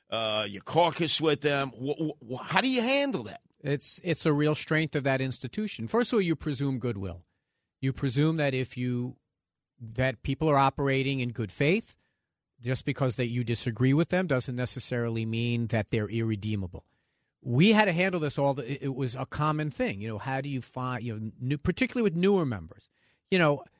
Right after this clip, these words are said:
Speaker 2: not everyone comes from a bastion of Yiddishkeit like I did, c-, coming up, you know, through a district that had Chuck Schumer, Liz Holtzman, Manuel Seller, you know, that,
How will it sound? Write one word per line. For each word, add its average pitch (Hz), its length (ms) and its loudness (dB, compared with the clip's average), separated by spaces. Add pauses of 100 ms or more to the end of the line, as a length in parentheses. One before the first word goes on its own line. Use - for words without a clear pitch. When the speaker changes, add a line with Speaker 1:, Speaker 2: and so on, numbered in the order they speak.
(100)
Speaker 2:
not 262 200 4
everyone 294 320 4
comes 208 280 2
from 165 180 0
a 135 80 2
bastion 147 380 2
of 127 60 0
Yiddishkeit 135 560 2
like 120 320 -2
I 139 220 2
did, 110 420 -2
c-, - 60 -12 (180)
coming 151 300 -2
up, 131 160 0 (100)
you 135 100 -6
know, 117 140 -6
through 127 160 -8
a 117 60 -4
district 120 380 -8
that 110 100 -4
had 110 180 -4
Chuck - 220 -6
Schumer, 120 360 -4
Liz 113 200 -4
Holtzman, 117 340 -6
Manuel 113 320 -4
Seller, 107 420 -6 (680)
you 180 160 6
know, 143 160 6
that, 135 260 2